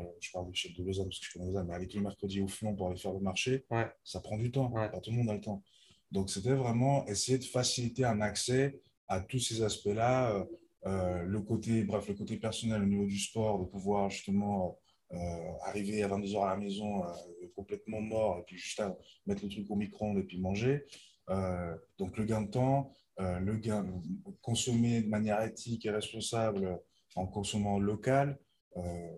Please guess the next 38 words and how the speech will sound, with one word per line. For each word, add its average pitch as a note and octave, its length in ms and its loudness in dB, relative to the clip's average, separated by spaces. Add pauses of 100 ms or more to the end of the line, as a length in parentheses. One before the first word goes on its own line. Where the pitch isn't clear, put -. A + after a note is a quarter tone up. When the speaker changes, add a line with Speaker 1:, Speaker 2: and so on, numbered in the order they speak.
(140)
Speaker 1:
et F#2 300 -2
bon, C3+ 380 4
dans - 60 -18
le - 40 -14
sens - 300 -8
avec F2 160 -4
des, F2+ 340 -6
des, F#2 120 -8
des, F2+ 120 -10 (340)
des, B2 140 -16
des F2+ 100 -12 (140)
trucs - 180 -20
qui - 140 -6
sont F2 140 -6
frais, C3 400 2
qui - 100 -8
sont G#2+ 80 -2
Speaker 2:
Mhm. A2 80 0
Speaker 1:
pas, F#2+ 120 -2
voilà. A#2+ 320 0 (600)
Euh, F2 260 -2 (840)
et F#2+ 60 -14
après F#2 360 -4
aussi, G#2 440 -2
euh, F2+ 60 -2 (1400)
consommer - 220 -12
en G2+ 40 -8
fait G#2+ 80 -14
de - 160 -20
manière F#2 220 -8
aussi, G#2 340 -6
je - 60 -20
veux F2 60 -16
dire, F#2+ 260 -4
économique. A2 520 -4 (200)
Speaker 2:
Mhm. B2 260 2 (140)
Speaker 1:
Parce F#2 240 -2
que A2+ 480 0